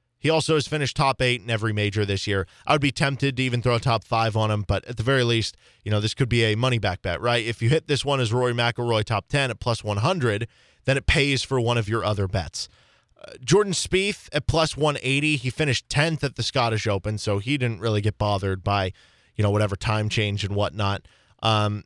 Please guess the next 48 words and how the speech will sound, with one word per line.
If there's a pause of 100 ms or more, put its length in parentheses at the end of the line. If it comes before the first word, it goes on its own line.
and
he
has,
in
eight
appearances
at
the
Open,
made
the
cut
in
all
eight. (340)
He
has
five
top
twenty-fives.
He
has
four
top
tens.
So
about
half
the
time (340)
he's
finishing
top
ten. (180)
He
has
three
top
fives,
and
he
also
won
the
event
in
twenty
seventeen.